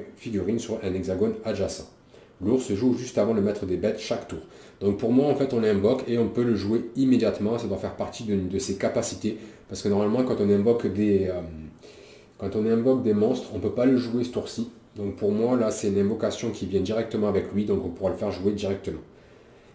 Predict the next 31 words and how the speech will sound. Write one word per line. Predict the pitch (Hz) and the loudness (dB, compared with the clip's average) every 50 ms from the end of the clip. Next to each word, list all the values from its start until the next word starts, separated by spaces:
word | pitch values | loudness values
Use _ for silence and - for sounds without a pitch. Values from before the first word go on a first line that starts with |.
| - - - | -20 -8 -6
Et | 98 95 - | -6 -6 0
en | 117 120 127 123 | 2 2 2 2
plus | 127 - 143 139 131 | 0 0 -2 0 2
de | 117 117 | 2 2
ça, | 104 - - - - - - - - - - _ _ _ _ _ _ _ _ _ - - - - | 2 2 0 0 -2 -2 -4 -10 -16 -20 -20 _ _ _ _ _ _ _ _ _ -20 -20 -16 -8
notre, | 95 95 92 98 101 98 98 - - 107 | -4 -2 2 2 2 2 0 0 0 0
euh, | 98 98 95 92 92 90 87 | 2 2 2 2 0 0 0
notre | 98 98 - - - 101 | 0 0 0 0 -2 -2
vermine, | 98 92 87 - 110 113 107 110 107 110 120 123 104 90 - - - - - - - - | 0 0 0 0 0 0 0 0 0 2 2 2 2 0 -2 -6 -8 -8 -8 -12 -12 -8
donc | 92 95 95 92 92 | -6 -2 -2 0 0
Jerry, | 90 107 123 117 107 107 107 123 - - - - - - - - - | 0 0 0 2 2 2 2 0 0 -2 -4 -10 -18 -20 -20 -16 -8
il | 110 104 101 | -4 0 2
a | 104 104 | 2 2
des | 104 107 101 | 2 0 -2
capacités | - 120 110 - 135 123 127 - - 107 101 - 107 110 120 131 131 - - | -2 -2 -2 0 -2 -2 -2 -4 -8 -10 -6 -2 2 4 4 4 4 2 -2
où | 117 113 120 127 127 113 | -4 0 4 6 6 6
il | 101 | 6
va | 98 101 | 4 0
pouvoir | 98 - 110 113 110 - | 0 0 -2 -2 -2 -2
faire | - 117 104 | -2 -2 0
interagir | 104 104 98 - 117 104 107 104 95 - 95 95 92 | 0 0 2 2 2 2 0 2 4 4 2 2 2
l'ours. | 92 98 120 127 - - - - - - - - - - - | 0 0 0 -2 -4 -8 -10 -12 -12 -14 -16 -16 -16 -16 -10
Donc | 95 95 87 | -8 -6 -6
soit | - - 120 | -2 0 0
le | 113 - | 0 0
faire | 117 110 104 | 0 0 2
déplacer, | 104 104 - 107 101 92 - - 98 98 98 | 2 2 2 2 0 -2 0 2 2 2 2
des | 98 98 90 82 92 | 2 0 0 2 2
ordres | 104 107 117 98 92 | 2 2 0 -2 -2
en | 90 87 | -4 -4
fait, | - 101 98 95 - | -2 -2 -4 -4 -4